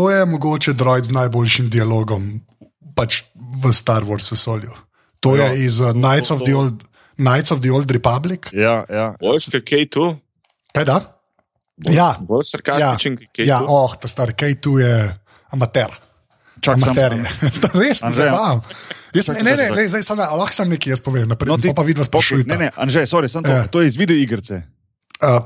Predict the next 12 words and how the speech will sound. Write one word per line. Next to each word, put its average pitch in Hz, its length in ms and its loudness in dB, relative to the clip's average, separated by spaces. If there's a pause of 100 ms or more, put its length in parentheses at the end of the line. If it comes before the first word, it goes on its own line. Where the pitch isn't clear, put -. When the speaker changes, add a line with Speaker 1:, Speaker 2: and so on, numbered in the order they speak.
Speaker 1:
pš-, - 240 -12
oh, 113 360 -2
moj 107 180 -2
bog. 117 380 -2
Š-, - 200 -12 (340)
<laughs> 233 320 -2
mislim, 147 280 2
klet. 151 340 0 (460)
Speaker 3:
Tok - 320 -2
napak. 165 480 0
Speaker 1:
Tok 190 260 0
napak, 156 480 0